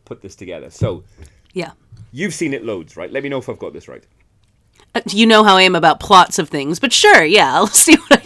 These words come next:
Speaker 2: can do
Speaker 1: So
Speaker 2: here.
Speaker 1: there's, there's aliens, yeah?
Speaker 2: Mm-hmm.
Speaker 1: And they are trying to get, they're trying to put their finger on what, what is the nature of humanity, what is the human soul.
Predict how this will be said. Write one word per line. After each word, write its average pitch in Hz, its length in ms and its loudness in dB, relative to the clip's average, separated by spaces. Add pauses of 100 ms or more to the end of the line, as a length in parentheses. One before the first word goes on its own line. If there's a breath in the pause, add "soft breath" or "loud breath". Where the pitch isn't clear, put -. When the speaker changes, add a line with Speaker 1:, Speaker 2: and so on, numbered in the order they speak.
(100)
Speaker 2:
can 214 100 -4
do 175 180 2
Speaker 1:
So 156 140 -4
Speaker 2:
here. 139 160 0
Speaker 1:
there's, 170 540 -6 (360)
there's 147 300 -6
aliens, 131 760 -8 (120)
yeah? 110 300 -18 (580)
Speaker 2:
Mm-hmm. 151 240 -10 (640)
Speaker 1:
And 98 1040 -14 (120)
they 95 640 -10
are 85 560 -12 (100)
trying 127 440 -12
to 110 220 -14
get, - 380 -12 (360)
they're 107 140 -12
trying 151 180 -12
to 143 60 -14
put 151 140 -8
their 123 140 -8
finger 98 340 -10
on 95 140 -12
what, 104 240 -8
what 110 200 -8
is 104 140 -12
the 107 100 -16
nature 101 460 -12
of 90 260 -14 (280)
humanity, 90 600 -14
what 113 160 -6
is 104 120 -10
the 113 60 -14
human 101 360 -14
soul. 65 540 -20